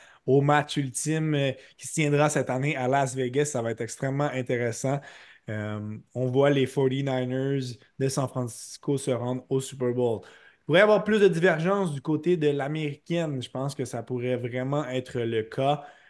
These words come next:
Euh, Bills, Steelers, je vois les Bills passer. Est-ce qu'un de vous deux, euh, pense que les Steelers pourraient créer la surprise ?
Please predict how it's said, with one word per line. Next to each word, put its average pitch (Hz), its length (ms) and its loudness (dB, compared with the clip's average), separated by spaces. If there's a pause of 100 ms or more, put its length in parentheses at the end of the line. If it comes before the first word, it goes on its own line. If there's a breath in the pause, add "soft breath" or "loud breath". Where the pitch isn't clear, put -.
(240 loud breath)
Euh, 110 560 -6
Bills, 151 440 4
Steelers, 147 1000 2
je 123 200 -4
vois 135 300 4
les 139 140 0
Bills 127 460 -4
passer. 135 720 -4 (200 soft breath)
Est-ce 113 180 -8
qu'un 131 160 -2
de 123 60 -4
vous 123 160 -8
deux, 131 420 0 (140)
euh, 110 180 -4 (160)
pense 120 280 -6
que 123 80 -8
les 113 80 -4
Steelers 127 440 -2
pourraient 117 220 -8
créer 120 220 -6
la 113 120 -6
surprise ? 110 680 -10